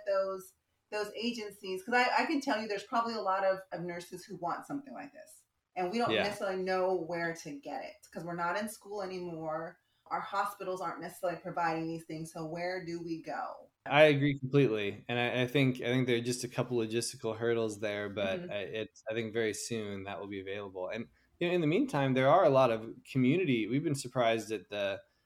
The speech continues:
Speaker 2: at the interest from community hospitals who want to provide something to their staff nurses,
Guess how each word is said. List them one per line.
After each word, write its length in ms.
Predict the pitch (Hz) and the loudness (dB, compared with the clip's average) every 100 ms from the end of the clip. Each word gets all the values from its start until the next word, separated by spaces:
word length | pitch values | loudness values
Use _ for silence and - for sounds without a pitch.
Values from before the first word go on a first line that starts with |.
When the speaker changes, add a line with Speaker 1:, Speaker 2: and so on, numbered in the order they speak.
| _ _ | _ _
Speaker 2:
at 220 | 117 113 110 | -2 0 2
the 100 | 123 | 0
interest 340 | 127 117 - | 2 0 -2
from 140 | 117 110 | -6 -6
community 420 | - 117 143 127 | -2 2 4 4
hospitals 720 | 101 98 - 95 90 87 90 - _ _ _ | 4 2 -2 -6 -4 -4 -8 -12 _ _ _
who 500 | 123 117 113 110 104 | 2 4 2 -2 -4
want 320 | 107 117 139 139 | 0 4 4 2
to 80 | 120 | -2
provide 340 | 120 113 110 | 0 0 0
something 400 | - 107 110 110 - | -4 -4 -6 -6 -2
to 140 | 120 | 0
their 160 | 113 107 | 0 -2
staff 440 | - 107 104 - | -2 0 0 -2
nurses, 580 | 104 131 - 80 71 | -4 -4 -6 -12 -16